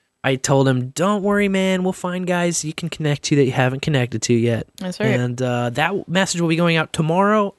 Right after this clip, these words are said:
Speaker 1: I'm sorry. I'm sorry. I know that we're supposed to done already have launched this damn thing by now. Um, but, you know, life happens, man. Everything's on fire around me. I've gotta, I've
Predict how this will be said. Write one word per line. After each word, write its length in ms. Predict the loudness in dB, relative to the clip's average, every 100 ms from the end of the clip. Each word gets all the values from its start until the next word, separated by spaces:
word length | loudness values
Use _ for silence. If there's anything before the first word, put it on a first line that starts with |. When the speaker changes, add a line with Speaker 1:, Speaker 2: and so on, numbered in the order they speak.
| -8
Speaker 1:
I'm 160 | -6
sorry. 400 | -2 0 2 2
I'm 100 | 0
sorry. 480 | 0 2 2 2 0
I 120 | -2
know 360 | 0 2 2 2
that 220 | 0 -4 -16 _ _ _ _ -10
we're 60 |
supposed 280 | -2 0 0
to 60 | 0
done 220 | 0 2
already 220 | 2 0
have 120 | -2
launched 400 | -4 0 0 0 -2
this 140 | 0
damn 280 | 2 2 2
thing 360 | 0 0 2
by 160 | 0 0
now. 340 | 0 0 -2 -4 _ _ _ _ _
Um, 600 | 0 2 2 0 -4 -10 -16 _ _ _ _
but, 340 | 2 2 2 0
you 60 |
know, 260 | 2 2 0
life 260 | 0 0 -2
happens, 520 | 0 0 -2 -6 -4
man. 560 | -4 -4 -6 -6 -8 -10 _ _ _ -12 -6
Everything's 420 | 0 0 0 -2
on 140 | -2 -4
fire 420 | 0 2 4 2
around 280 | 2 -2 -2
me. 180 | -4
I've 140 | -6 -2
gotta, 380 | -2 -2 -4 -6
I've 180 | -10